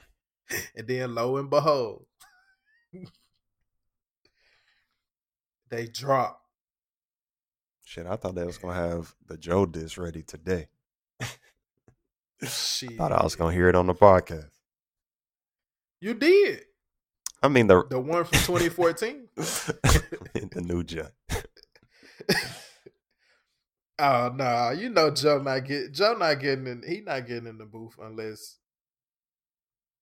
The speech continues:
Speaker 1: I think if Eminem comes back and says some other shit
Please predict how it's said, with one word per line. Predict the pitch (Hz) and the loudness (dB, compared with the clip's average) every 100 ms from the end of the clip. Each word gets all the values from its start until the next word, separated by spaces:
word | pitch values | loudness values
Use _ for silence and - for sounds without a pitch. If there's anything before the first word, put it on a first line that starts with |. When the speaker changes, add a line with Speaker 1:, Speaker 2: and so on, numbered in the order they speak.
| _ _ 175 | _ _ 2
Speaker 1:
I | 220 | 2
think | 233 208 196 - _ _ _ _ _ _ - | 4 0 0 -4 _ _ _ _ _ _ -4
if | 160 135 - _ | -2 -2 -6 _
Eminem | 196 226 214 202 208 190 175 - | -4 0 2 4 4 2 -2 -4
comes | 175 165 147 | -4 -4 -2
back | 151 151 - | 0 0 -4
and | 131 | -12
says | 127 135 131 120 | -8 -4 -4 -6
some | 120 | -12
other | 117 131 131 | -6 -4 -2
shit | 127 - 135 - | -4 -6 -8 -10